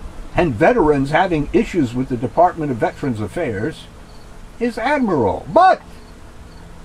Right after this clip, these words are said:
clearly is part of what our representatives should be doing on a daily basis. Unfortunately, the writer neglects to say that Garrett has voted to cut veterans' benefits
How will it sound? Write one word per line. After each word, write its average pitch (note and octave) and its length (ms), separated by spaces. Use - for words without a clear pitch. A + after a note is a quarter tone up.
clearly B3+ 440
is G#2+ 140
part A3 380
of C#3 160
what F3+ 180
our E3+ 160
representatives C#3+ 720
should B2+ 220
be E3+ 100
doing D#4 440
on F3 200
a C3+ 40
daily A#2 320
basis. F#2 360
Unfortunately, D4+ 880
the G#3 120
writer G3+ 460
neglects E3+ 500
to D#3+ 120
say A2 560
that B2+ 340
Garrett B3+ 440
has B3+ 260
voted C#4 560
to C4 120
cut E4+ 300
veterans' B3+ 640
benefits G3 840